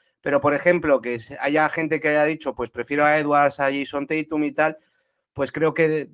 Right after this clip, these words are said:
ahí se ve que Tatum está un poco denostado por el público en general. Entonces, un premio, ya sea el M V P o el M V P de finales, me gustaría que lo ganara porque es un jugador con muchísimo talento y que creo que, eh, las críticas que le ponen otros, eh, otros medios u otros,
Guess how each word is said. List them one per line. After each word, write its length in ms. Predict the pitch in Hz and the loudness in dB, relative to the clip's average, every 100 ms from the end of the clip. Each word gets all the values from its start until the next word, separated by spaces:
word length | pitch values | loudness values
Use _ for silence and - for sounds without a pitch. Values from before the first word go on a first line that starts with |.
| - | -6
ahí 200 | 135 147 | -2 0
se 140 | 160 | 2
ve 140 | 160 | 2
que 100 | 165 | 0
Tatum 320 | 160 151 147 151 | -2 -4 -2 -6
está 160 | 147 | -4
un 80 | 147 | -4
poco 220 | 151 156 | 0 0
denostado 440 | 147 139 - 143 139 | 0 -2 0 0 2
por 120 | 143 | -2
el 80 | 127 | -2
público 280 | 135 131 | -6 -6
en 60 | 139 | -8
general. 300 | - 139 123 | -8 -8 -6
Entonces, 420 | 117 131 147 - _ _ _ _ | -6 -6 -8 -12 _ _ _ _
un 180 | 156 156 | -8 4
premio, 240 | 175 165 | 6 6
ya 140 | 160 156 | 2 0
sea 140 | 165 | 0
el 60 | 160 | 2
M 100 | 156 | 2
V 100 | 151 | 2
P 120 | 165 | 4
o 40 | |
el 60 | 156 | 4
M 160 | 156 151 | 4 2
V 40 | |
P 140 | 151 | 0
de 120 | 156 151 | 0 0
finales, 580 | 156 156 160 190 - _ _ _ _ | 0 2 4 4 0 _ _ _ _
me 180 | - 147 | -4 0
gustaría 320 | 143 143 147 | 0 2 2
que 60 | 147 | 4
lo 60 | 156 | 4
ganara 280 | 156 170 | 4 2
porque 160 | 160 139 | 2 -2
es 100 | 143 | -4
un 100 | 151 | 0
jugador 200 | 156 143 | 2 2
con 100 | 131 | 2
muchísimo 440 | 131 151 147 165 | -4 -6 -4 -2
talento 360 | 156 151 156 190 | 0 0 0 0
y 60 | 160 | 0
que 140 | 139 | -2
creo 260 | 151 165 160 | 0 0 0
que, 400 | 151 139 131 - | -2 -2 -6 -10
eh, 1120 | 135 131 127 127 123 123 123 123 120 120 120 123 | -6 -4 -2 -2 -2 -4 -4 -4 -4 -4 -6 -4
las 240 | 127 131 - | -4 -6 -6
críticas 840 | - 156 160 170 185 196 - - _ _ _ _ _ | -4 -4 -2 2 4 4 2 -12 _ _ _ _ _
que 320 | 147 139 135 | -4 -2 -2
le 100 | 131 | -4
ponen 380 | 127 160 160 151 | -2 0 2 2
otros, 420 | 151 160 147 - - | 2 0 -4 -6 -4
eh, 360 | 131 127 127 127 | -2 0 -2 -2
otros 400 | - - 147 135 | -6 -4 -6 -2
medios 480 | 156 147 135 123 | -2 0 0 0
u 60 | 131 | 0
otros, 600 | 131 135 139 135 135 - | -2 0 0 2 0 -6